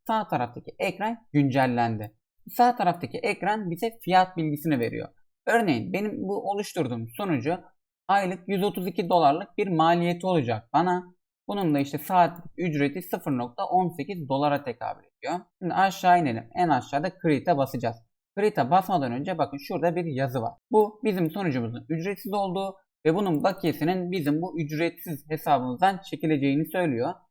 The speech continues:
Peki de bakın buraya bastığımız zaman bu ücretsiz hesabımızın detaylarını da burada görebiliriz. Gördüğünüz gibi doksan gün boyunca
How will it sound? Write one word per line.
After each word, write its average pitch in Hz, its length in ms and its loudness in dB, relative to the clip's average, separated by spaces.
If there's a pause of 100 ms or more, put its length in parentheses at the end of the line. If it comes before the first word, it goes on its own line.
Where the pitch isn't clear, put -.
(280)
Peki 180 160 -4
de 170 80 2
bakın 156 260 -2
buraya 156 380 0
bastığımız 165 520 -2
zaman 147 420 0 (500)
bu 160 200 -2
ücretsiz 170 480 -2
hesabımızın 156 680 0
detaylarını 139 560 0
da 143 120 -6
burada 131 260 -6
görebiliriz. 139 720 -6 (340)
Gördüğünüz 135 440 2
gibi 170 300 -4
doksan 170 480 0
gün 113 260 -8
boyunca 175 560 0